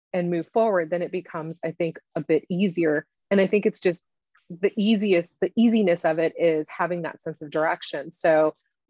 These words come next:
there's been plenty of sleepless nights. There's been plenty of take my breath away kind of moments. But I think what's important is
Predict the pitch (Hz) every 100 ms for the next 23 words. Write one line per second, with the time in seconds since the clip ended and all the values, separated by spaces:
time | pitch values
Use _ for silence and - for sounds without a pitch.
0 | - 269 269 247 208 190 226 262 - 165
1 | 147 160 147 160 139 - _ 175 170 196
2 | 180 - 170 180 180 - 156 156 156 151
3 | _ 196 180 180 160 170 160 180 160 165
4 | 170 165 156 160 156 156 170 - _ _
5 | _ - 180 165 - 190 185 202 196 185
6 | 185 175 - 185 190 185 175 165 165 -